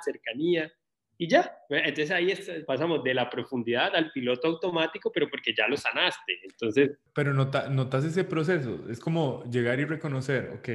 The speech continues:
Speaker 2: bueno, esto que estoy haciendo, ¿a qué se debe?
Speaker 1: Ajá.
Speaker 2: ¿De dónde viene? ¿Qué necesidad está buscando llenar? ¿Y qué,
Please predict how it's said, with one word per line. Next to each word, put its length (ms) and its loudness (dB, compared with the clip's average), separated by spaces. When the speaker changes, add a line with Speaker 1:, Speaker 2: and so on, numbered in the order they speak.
Speaker 2:
bueno, 240 -6
esto 200 -8
que 60 -6
estoy 180 -4
haciendo, 500 -6
¿a 100 -12
qué 120 -12
se 100 -8
debe? 340 -6
Speaker 1:
Ajá. 260 -10
Speaker 2:
¿De 120 -8
dónde 200 -2
viene? 460 -2
¿Qué 120 -4
necesidad 440 -2
está 200 -4
buscando 800 -6
llenar? 720 -2
¿Y 140 -6
qué, 280 2